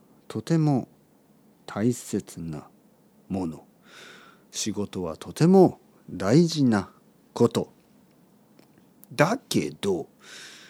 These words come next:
毎日毎日仕事だけをやるのは、うーん。仕事が好きな人が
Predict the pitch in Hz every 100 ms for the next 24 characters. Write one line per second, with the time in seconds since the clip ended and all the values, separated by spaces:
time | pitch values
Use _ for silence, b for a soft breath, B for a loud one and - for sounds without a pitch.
0 | B B B _ _ _ _ _ _ -
1 | 107 190 220 107 92 87 - 87 85 87
2 | 104 151 117 85 - - - - - _
3 | _ _ _ - - - - 120 123 180
4 | 175 - 135 - - 170 - - - 262
5 | 269 220 151 139 147 143 135 131 127 127
6 | 107 - _ _ - 90 95 95 101 98
7 | 90 90 85 80 76 73 B 87 B _
8 | _ _ _ _ _ _ _ _ _ _
9 | _ _ _ _ _ b b b b b
10 | b b b b b b b _ _ _
11 | _ _ _ _ _ _ _ _ - -
12 | - 131 165 - 208 185 175 156 151 143
13 | 135 - - - 175 107 - - 80 73
14 | 73